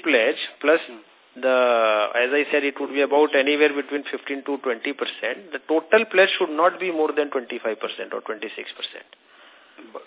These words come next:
Speaker 2: uh, by
Speaker 1: From existing seventy percent.
Speaker 2: Okay, and this is by June, you're saying, when the deal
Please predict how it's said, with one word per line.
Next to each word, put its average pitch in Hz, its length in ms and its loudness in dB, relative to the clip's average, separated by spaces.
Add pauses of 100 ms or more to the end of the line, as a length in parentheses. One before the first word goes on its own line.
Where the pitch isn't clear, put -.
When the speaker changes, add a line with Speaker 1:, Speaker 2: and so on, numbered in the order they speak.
Speaker 2:
uh, 120 320 -12 (140)
by 139 180 4
Speaker 1:
From 143 140 0
existing 151 420 -4
seventy 147 360 2
percent. - 460 -6 (720)
Speaker 2:
Okay, 113 240 -10
and 123 160 -12
this 135 180 -4
is 165 140 -4 (160)
by 135 260 0 (120)
June, 135 420 -6
you're 123 160 -12
saying, 127 220 -10
when 127 160 -6
the 123 100 -4
deal 123 240 -8